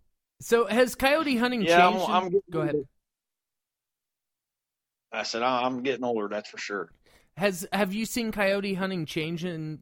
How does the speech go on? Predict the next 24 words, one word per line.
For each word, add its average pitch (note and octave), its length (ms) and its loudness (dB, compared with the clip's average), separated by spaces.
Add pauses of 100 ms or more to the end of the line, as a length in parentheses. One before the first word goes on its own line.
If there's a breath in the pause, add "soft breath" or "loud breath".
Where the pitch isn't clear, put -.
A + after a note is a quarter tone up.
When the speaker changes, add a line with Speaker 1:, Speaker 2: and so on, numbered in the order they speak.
Speaker 1:
during, E3 480 -4
since - 340 -8
that D3+ 180 -6
time? D#3+ 360 -6 (2250)
Speaker 2:
Yes, A#2+ 380 0
it's C#3 220 -6
drastically A#2+ 760 2
changed. G#2+ 600 -8 (160)
Um, G#2 480 -4 (560)
back C#3+ 300 2
in D3 200 2
ninety-six C#3+ 560 2
when C3+ 140 2
I B2+ 80 4
started, D3 560 6 (600)
uh, A#2+ 180 0 (540)
I B2 140 0
had C3 140 6
a A2+ 100 -2 (680)
rechargeable C3+ 540 4
flashlight D3 600 6
tape D#3 340 0
or, A#2+ 280 0 (680)
um, B1 520 -6